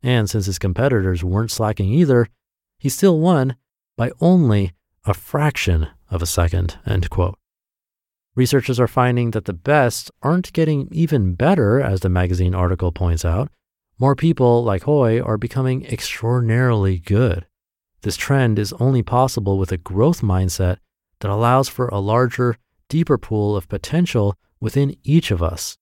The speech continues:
even those with a surplus of natural talent. Your game changer takeaway.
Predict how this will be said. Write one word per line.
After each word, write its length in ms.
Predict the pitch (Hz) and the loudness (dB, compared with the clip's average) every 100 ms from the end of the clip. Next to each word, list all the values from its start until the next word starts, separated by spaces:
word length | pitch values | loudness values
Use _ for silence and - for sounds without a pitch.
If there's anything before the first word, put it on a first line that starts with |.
| _ | _
even 300 | 135 110 104 | -4 0 2
those 360 | 101 113 95 87 | 2 2 2 0
with 140 | 87 | -4
a 40 | 85 | -4
surplus 640 | - 151 - 90 92 - | -2 -2 0 -2 -2 -2
of 200 | 98 90 | -2 -2
natural 420 | 87 87 - 85 | -2 -4 -2 -4
talent. 460 | 95 139 90 87 - _ _ _ _ _ _ _ _ _ - | -2 -2 -2 -8 -16 _ _ _ _ _ _ _ _ _ -6
Your 120 | 95 | -2
game 340 | 107 110 127 | 2 4 2
changer 460 | 120 110 110 104 107 | 2 0 0 2 -2
takeaway. 580 | - 90 - 80 80 | -2 -4 -2 -2 -2